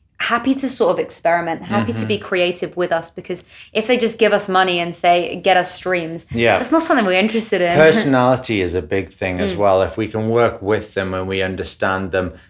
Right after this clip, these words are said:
Speaker 2: and they understand us and their expectations are manageable, if they just come to us saying, "I want playlists, I want streams, where's my streams?" then we're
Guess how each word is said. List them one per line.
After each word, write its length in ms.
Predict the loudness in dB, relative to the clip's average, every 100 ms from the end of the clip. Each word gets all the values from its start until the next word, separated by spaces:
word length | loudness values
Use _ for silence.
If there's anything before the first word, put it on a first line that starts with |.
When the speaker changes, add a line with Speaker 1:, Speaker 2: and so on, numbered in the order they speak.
| _
Speaker 2:
and 320 | -2 0 0 0
they 140 | 0
understand 500 | 2 -2 -2 -2 -2 -4
us 360 | -2 -2 -2 -12 _ _ _ -4
and 240 | -2 -2 -4 -2
their 160 | 2 2
expectations 1080 | -2 -6 -4 -4 -4 -4 -4 -4 -6 -6
are 520 | -4 0 2 2 0 -6 _
manageable, 1000 | -12 -6 0 2 2 0 -4 -2 -2 -2 -8 _ -4
if 180 | -2
they 180 | 6 6
just 220 | 6 0
come 200 | 0 -2 2
to 100 | 0
us 120 | 0
saying, 260 | -2 -2
"I 120 | 0 2
want 280 | 2 0
playlists, 340 | -2 0 0 0
I 60 |
want 160 | -2 -2
streams, 440 | -4 -2 -2 -2
where's 260 | 0 0 2
my 120 | -2
streams?" 560 | -4 -2 0 0 -2 -6 -12 -18 _
then 280 | 0 2 4
we're 140 | 2